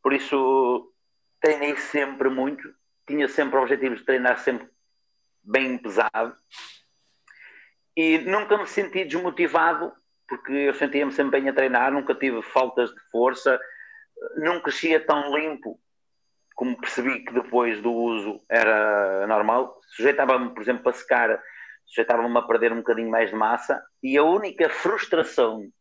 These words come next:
à resposta do Tiago é quando me apercebi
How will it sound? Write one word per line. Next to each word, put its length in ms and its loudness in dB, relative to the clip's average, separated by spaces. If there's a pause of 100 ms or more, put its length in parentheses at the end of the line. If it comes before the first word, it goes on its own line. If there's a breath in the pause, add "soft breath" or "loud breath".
(320)
à 140 2
resposta 560 -2
do 180 -4
Tiago 380 2
é 220 0 (680 loud breath)
quando 240 0
me 60 2
apercebi 680 -6